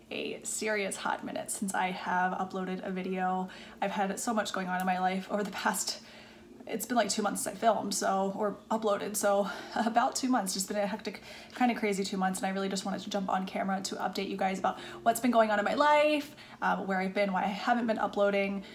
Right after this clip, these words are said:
um, so on and so forth. I had to get ready for the day anyway, so I figured what I would just film it. Well, really shouldn't say I had to get ready. It's a Sunday at one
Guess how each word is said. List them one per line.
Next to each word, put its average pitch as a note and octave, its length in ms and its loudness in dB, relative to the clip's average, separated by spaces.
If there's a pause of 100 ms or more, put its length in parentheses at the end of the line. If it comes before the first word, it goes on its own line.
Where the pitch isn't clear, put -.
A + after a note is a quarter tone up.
(180)
um, G3 300 2
so G3+ 160 2
on G3+ 80 2
and G3 80 -2
so G3 160 -2
forth. F#3+ 240 -2
I F#3+ 420 0 (720)
had B3 120 6
to B3 60 6
get B3 80 0
ready B3+ 160 4
for B3 100 0
the B3 60 2
day B3+ 160 6
anyway, C4 260 4
so C4+ 120 0
I - 20 2
figured G#3 280 0
what G#3+ 80 4
I - 160 2
would A3+ 100 0
just - 320 -4
film D#4+ 160 6
it. - 100 2
Well, G3+ 240 2 (480)
really G4+ 140 6
shouldn't B3 140 8
say G#3+ 60 8
I G#3 40 8
had G3 160 2
to G#3 40 2
get G#3 120 0
ready. G#3+ 200 4
It's - 220 -4
a A#3 60 0
Sunday A#3 440 6
at G#3+ 160 4
one G3+ 380 2